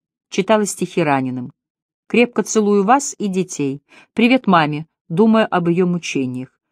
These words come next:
И пусть мне напишет Николай Иванович. Вашей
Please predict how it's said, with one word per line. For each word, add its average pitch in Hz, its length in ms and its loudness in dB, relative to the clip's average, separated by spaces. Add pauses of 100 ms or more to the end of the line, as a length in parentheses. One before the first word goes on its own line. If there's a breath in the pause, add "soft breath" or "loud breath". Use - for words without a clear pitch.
(180)
И 190 80 0
пусть 277 260 -2
мне 180 100 0
напишет 165 380 -2
Николай 147 400 -2
Иванович. 131 560 -10 (420)
Вашей 165 520 -2